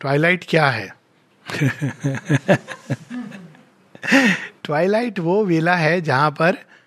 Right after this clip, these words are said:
सांझ सवेरे मिलते हैं। वो गाना है ना, जब सांझ, जहाँ सांझ सवेरे मिलते हैं। तो सांझ और, अ, रात, रात और दिन जब मिलते हैं, ये दो बेला में मिलते हैं और वो बड़ा सांकेतिक है।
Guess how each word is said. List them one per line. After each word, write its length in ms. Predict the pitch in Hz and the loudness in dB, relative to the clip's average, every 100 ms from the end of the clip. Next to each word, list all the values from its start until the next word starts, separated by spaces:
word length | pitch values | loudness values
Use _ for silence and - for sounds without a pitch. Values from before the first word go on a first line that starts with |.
| _ _ | _ _
सांझ 560 | - - 139 170 233 233 | -6 0 2 4 4 2
सवेरे 540 | 226 185 165 170 190 | 2 2 2 4 2
मिलते 320 | 170 143 - | 0 -2 -4
हैं। 200 | 120 90 - - | -8 -10 -20 -18
वो 100 | 117 | -10
गाना 280 | 113 131 175 | -4 2 4
है 160 | 165 | 4
ना, 120 | 214 | 2
जब 320 | 294 135 139 143 | -2 2 2 2
सांझ, 360 | - 135 147 | 2 2 2
जहाँ 300 | 135 135 143 | 2 2 4
सांझ 320 | 131 135 143 | 2 0 0
सवेरे 380 | 135 - 135 139 | -2 -2 0 2
मिलते 340 | 135 127 - 127 | 0 -4 -4 -8
हैं। 120 | 123 _ - - - - - - | -8 _ -20 -20 -20 -20 -20 -4
तो 140 | 170 | -2
सांझ 680 | 160 - - 151 175 220 240 | 0 -2 0 2 4 2 0
और, 400 | 240 165 170 185 | 0 2 2 2
अ, 680 | 185 190 151 143 131 127 127 | -2 -6 -8 -8 -6 -4 0
रात, 480 | 143 165 180 - | 4 4 2 -2
रात 520 | 139 123 139 165 196 - | -6 2 4 4 2 0
और 240 | 175 170 | 2 2
दिन 380 | 127 175 208 180 | 4 2 4 2
जब 160 | 151 | 2
मिलते 340 | 151 147 143 185 | 4 2 2 2
हैं, 360 | 156 127 180 240 - - _ | 2 2 -2 -6 -18 -20 _
ये 140 | 170 202 | 0 2
दो 500 | 143 139 208 214 226 | 2 2 4 4 0
बेला 340 | 139 170 180 175 | 2 2 4 4
में 140 | 170 | 4
मिलते 300 | 143 127 135 | 2 0 -2
हैं 200 | 107 87 | -6 -6
और 140 | 135 | -2
वो 100 | 147 | 0
बड़ा 240 | 139 165 180 | 4 4 4
सांकेतिक 640 | - 151 143 156 139 127 | 2 -2 0 -2 -2 -6
है। 220 | 120 - | -8 -16